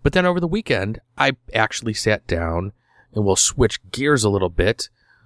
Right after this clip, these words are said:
and I played some Mage Knight the board game. So I had mentioned that I had wanted to play this a while ago. I picked it up a couple of weeks ago as a Christmas gift with some Christmas money that I had gotten, and it sat up on the shelf. I really hadn't had a chance to go through the rules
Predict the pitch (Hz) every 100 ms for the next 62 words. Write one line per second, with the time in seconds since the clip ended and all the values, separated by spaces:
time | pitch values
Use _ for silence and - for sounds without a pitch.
0 | - _ _ _ _ - 117 - 139 180
1 | - - 139 131 - 117 101 104 123 151
2 | - 135 127 107 95 107 98 95 76 76
3 | - 127 214 165 113 113 110 - 95 92
4 | 90 92 98 95 92 95 92 92 90 82
5 | 80 82 82 82 - 147 156 160 - 139
6 | 135 120 104 101 - 92 85 85 - _
7 | _ _ _ - 95 95 92 92 - -
8 | _ _ - 90 87 - 113 - 107 -
9 | 95 98 - 95 92 - 90 - 139 -
10 | 110 98 90 82 85 85 82 80 87 90
11 | 98 - _ _ _ _ - _ - 104
12 | 98 - 151 160 165 160 - 104 98 95
13 | 117 170 160 151 123 117 107 95 - 104
14 | 95 95 - - 92 90 98 104 104 92
15 | 87 85 80 80